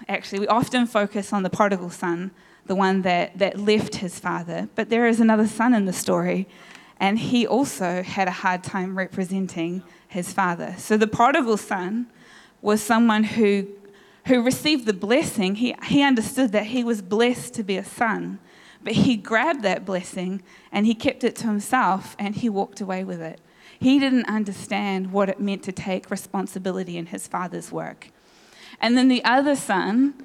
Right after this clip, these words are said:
he was a great worker, but he didn't understand what it meant to have the blessing and the love of his father.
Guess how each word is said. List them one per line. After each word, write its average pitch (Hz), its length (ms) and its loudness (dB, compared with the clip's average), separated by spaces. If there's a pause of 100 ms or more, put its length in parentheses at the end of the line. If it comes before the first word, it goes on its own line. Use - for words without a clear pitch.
(480)
he 277 180 4
was 214 540 2 (320)
a 214 100 2
great 220 360 2
worker, 196 760 -2
but 196 160 0
he 262 280 2
didn't 220 320 0
understand 185 760 -2 (260)
what 202 180 2
it - 100 -6
meant 202 260 -4
to 190 80 -12
have 185 240 -8
the 190 100 -6
blessing 180 520 -6
and 180 120 -6
the 185 60 -6
love 185 260 -6
of 190 140 -10
his - 180 -12
father. 190 480 -8